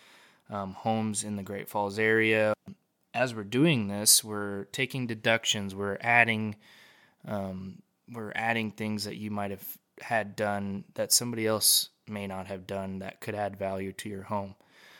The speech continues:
So after we've done this, we're gonna, you know, get a number.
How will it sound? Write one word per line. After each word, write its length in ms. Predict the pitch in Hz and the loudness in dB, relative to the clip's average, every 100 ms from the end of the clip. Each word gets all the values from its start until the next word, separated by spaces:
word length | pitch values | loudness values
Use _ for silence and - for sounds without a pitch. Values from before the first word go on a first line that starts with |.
| - - | -20 0
So 180 | - | 10
after 220 | 156 165 151 | 10 10 2
we've 240 | 120 101 | 2 2
done 260 | 120 160 120 | 0 2 2
this, 280 | 101 - | 2 0
we're 100 | 107 | 0
gonna, 500 | 104 107 104 101 98 - _ _ - _ | -4 -4 -2 -2 -4 -8 _ _ -20 _
you 140 | 123 104 | -12 -10
know, 220 | 95 92 | -10 -6
get 240 | 104 107 - | -2 -2 -2
a 80 | |
number. 600 | 104 101 110 98 95 92 | -6 -2 0 0 -6 -14